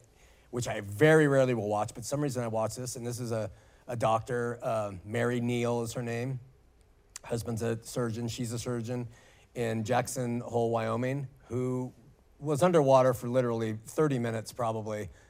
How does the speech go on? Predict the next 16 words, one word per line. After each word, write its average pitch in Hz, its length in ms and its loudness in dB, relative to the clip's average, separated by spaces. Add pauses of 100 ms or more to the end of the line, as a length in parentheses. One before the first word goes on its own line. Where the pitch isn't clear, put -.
(120)
maybe. 117 400 0 (200)
She 160 220 -2
says 135 280 -2
fifteen, 139 480 0
but 117 100 -6
she 113 100 -6
says 113 220 -4
it 117 60 -4
was 107 160 -10
really 127 260 0
probably 110 420 -4
thirty 113 360 -4
according 104 320 -6
to 104 80 -10
the 98 80 -10
witnesses. 110 600 -10